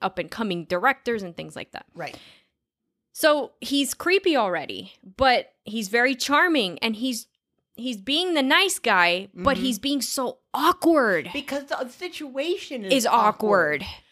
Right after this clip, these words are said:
Speaker 1: But it's so, it's palpable.
Speaker 2: But hold on. Here is something that I did find interesting on this second watch.
Speaker 1: Mm-hmm.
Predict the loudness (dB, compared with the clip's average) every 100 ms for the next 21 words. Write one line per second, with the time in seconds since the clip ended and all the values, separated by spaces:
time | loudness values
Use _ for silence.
0 | _ -20 _ 2 2 2 -2 -2 2 2
1 | 2 0 -4 -4 -4 -2 2 0 4 2
2 | 2 0 -2 2 4 4 4 2 2 -4
3 | -14 _ _ 2 4 4 2 0 -2 2
4 | 0 2 2 2 2 0 2 -2 0 0
5 | 2 -2 -4 -6 -6 -4 -4 -2 -2 -4
6 | -6 -4 -2 -2 -4 -4 -8 -8 -10 -6
7 | -2 -2 -4